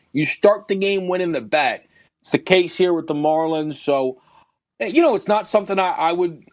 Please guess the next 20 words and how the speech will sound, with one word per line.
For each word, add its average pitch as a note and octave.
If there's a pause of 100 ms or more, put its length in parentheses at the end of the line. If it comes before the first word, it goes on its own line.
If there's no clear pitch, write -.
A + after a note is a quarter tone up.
(280)
I D3
would D#3+
be D#3
against. C3 (360)
I A3+
also B3+
might B3 (180)
say, A3 (180)
and E3
this F#3
is C#3
why B2+ (400)
sometimes A2+
I, G2+
I'll G2
lose F#3+
money G#2+
betting F#2+
baseball. C#3 (260)
"Ah, E4+